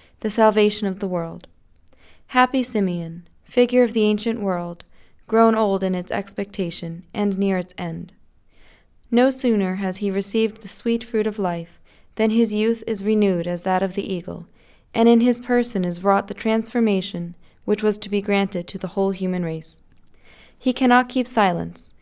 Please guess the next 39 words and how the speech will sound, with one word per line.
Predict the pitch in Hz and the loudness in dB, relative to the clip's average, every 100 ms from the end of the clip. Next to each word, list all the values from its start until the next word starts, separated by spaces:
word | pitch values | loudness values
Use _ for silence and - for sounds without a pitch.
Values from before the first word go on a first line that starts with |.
| _ | _
He | - 226 | 0 4
must | 226 202 - | 6 4 2
sing | - 202 190 | -2 0 -2
a | |
canticle. | - 185 175 - 165 165 _ - - - | -2 -4 -4 -12 -14 -16 _ -20 -20 -20
He | - 240 | 2 6
must | 247 247 | 6 4
do | 247 240 | 4 4
as | 220 | 4
the | 214 | 0
shepherds | - 220 220 226 233 | 0 0 0 -2 0
and | 208 | 0
magi | 196 180 175 170 | 2 0 -2 -6
had | 175 175 | -4 -4
done. | 175 165 160 160 - _ - | -4 -4 -6 -12 -20 _ -20
He | - 226 | -4 2
must | 214 208 - | 2 0 -4
give | 190 | -6
testimony. | - 190 180 175 160 170 175 - - _ - - - - | -4 -4 -4 -8 -8 -10 -14 -20 -20 _ -20 -20 -20 -6
"Now," | 233 233 240 247 | 4 6 8 6
says | 240 208 185 | 4 0 -2
he, | 190 175 170 - _ _ _ _ | -4 -6 -8 -14 _ _ _ _
"now, | 226 240 254 | 4 6 6
O | 254 | 4
Lord, | 214 202 196 | 4 4 2
thou | 196 196 | 0 0
dost | 202 202 196 | -2 -4 -6
dismiss | 196 - 214 208 | -6 -4 -4 -2
thy | 214 214 | 0 0
servant | - 196 180 175 | 2 2 2 -4
in | 185 180 | -6 -6
peace, | 185 165 - - - - - | -8 -8 -10 -12 -16 -20 -4
because | 220 220 233 | -4 2 2
my | 226 226 214 220 | 4 4 4 4
eyes | 226 | 2
have | 240 | -2
seen | 233 220 208 | 0 2 2
thy | 208 | 0
salvation, | 208 196 185 170 - - 180 | 0 0 0 -4 -6 -10 -12